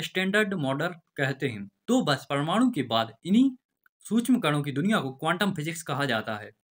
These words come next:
तो आप समझ ही गए होंगे कि क्वांटम फिजिक्स भौतिक विज्ञान की एक शाखा है, जिसे क्वांटम थ्योरी के आधार पर सूक्ष्म कणों को अभ्यास किया जाता है। चलिए आप जानते हैं क्वांटम थ्योरी के बारे में।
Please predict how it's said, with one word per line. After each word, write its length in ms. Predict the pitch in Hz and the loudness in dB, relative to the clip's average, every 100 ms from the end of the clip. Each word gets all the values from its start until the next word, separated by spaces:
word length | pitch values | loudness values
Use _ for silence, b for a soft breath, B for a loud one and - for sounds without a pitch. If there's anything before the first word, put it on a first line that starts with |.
| _ | _
तो 100 | 180 214 | 2 4
आप 160 | 208 | 2
समझ 260 | - 185 202 | 0 2 2
ही 120 | 180 | 2
गए 160 | 127 117 | 0 -2
होंगे 260 | 110 110 | -2 -6
कि 60 | 123 _ - | -8 _ -6
क्वांटम 360 | 175 196 226 | -2 0 -2
फिजिक्स 380 | 208 120 107 - _ _ 123 | -2 -6 -6 -10 _ _ -6
भौतिक 260 | 143 175 | -4 -2
विज्ञान 320 | 185 143 139 127 | -4 -2 -2 0
की 80 | |
एक 80 | 127 | -4
शाखा 320 | - 151 170 | -2 -2 0
है, 120 | 147 120 | -2 -4
जिसे 200 | 165 - | -6 -6
क्वांटम 440 | 170 170 180 190 | -2 -2 0 -2
थ्योरी 280 | - 151 196 | -2 -4 -4
के 80 | 151 | -2
आधार 240 | 127 127 120 | 0 -2 -6
पर 140 | 147 | -8
सूक्ष्म 380 | 147 196 208 214 | -6 -4 -2 0
कणों 200 | 143 139 | 0 0
को 240 | 185 214 B B | -4 -6 B B
अभ्यास 400 | - 127 160 190 | -10 -2 2 2
किया 200 | - 127 | 0 -2
जाता 300 | 113 110 110 | 0 -2 -4
है। 160 | 107 110 - _ _ _ - | -8 -10 -20 _ _ _ -6
चलिए 280 | 190 196 220 | -2 0 0
आप 200 | 131 123 | -2 -4
जानते 320 | 127 151 151 | -4 -2 -4
हैं 120 | 110 120 | -8 -6
क्वांटम 360 | 165 170 156 | -4 -4 -4
थ्योरी 280 | 143 113 110 | -4 -4 -4
के 80 | 107 | -8
बारे 280 | 107 104 | -8 -8
में। 140 | 107 | -10